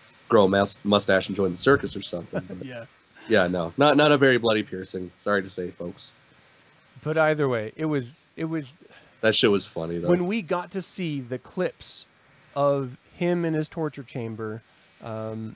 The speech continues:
Speaker 2: that's where the movie really did the, the best, best cinematography, where
Speaker 1: Mm-hmm.
Speaker 2: it would follow him and build up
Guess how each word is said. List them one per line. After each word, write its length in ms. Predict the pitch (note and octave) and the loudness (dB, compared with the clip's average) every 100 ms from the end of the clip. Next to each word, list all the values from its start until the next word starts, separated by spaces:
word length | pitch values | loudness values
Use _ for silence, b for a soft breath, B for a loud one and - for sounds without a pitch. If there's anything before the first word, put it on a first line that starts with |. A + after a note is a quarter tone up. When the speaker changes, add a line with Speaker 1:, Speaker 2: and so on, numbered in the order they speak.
| B2 A#2 | -12 -6
Speaker 2:
that's 300 | D3+ D#3+ - | -6 -6 -8
where 260 | D3 C#3 | -8 -6
the 100 | B2+ | -4
movie 340 | B2+ C3 B2 A#2+ | -4 -4 -6 -6
really 680 | A#2+ A#2+ B2+ C3 C3 A#2+ A2 | -4 -2 0 0 0 -4 -6
did 240 | A#2+ A2 | -6 -4
the, 160 | C3 C3+ C3 | -8 -10 -8
the 100 | C3+ | -8
best, 580 | F#2+ - C3 - - - _ - D3 C3+ D#3 A#2+ | -8 -6 -6 -6 -10 -18 _ -20 -18 -18 -18 -4
best 240 | F3 E3 - _ | 0 -2 -4 _
cinematography, 1000 | - - E3+ B2+ D#3+ E3 F#3+ G#3+ A#3+ B3 - b | -14 -6 -6 -4 0 0 0 -4 -8 -10 -10 b
where 120 | - C#3+ | -4 -2
Speaker 1:
Mm-hmm. 80 | |
Speaker 2:
it 20 | C#3+ | -2
would 120 | - | -6
follow 480 | - D#3+ E3+ F#3 F3+ | 0 2 4 2 0
him 220 | F3+ F3+ | -2 0
and 220 | C3+ A2+ | -2 -2
build 340 | E3 E3+ F3 F3+ | 2 4 2 0
up 260 | D#3 D#3+ | -4 -6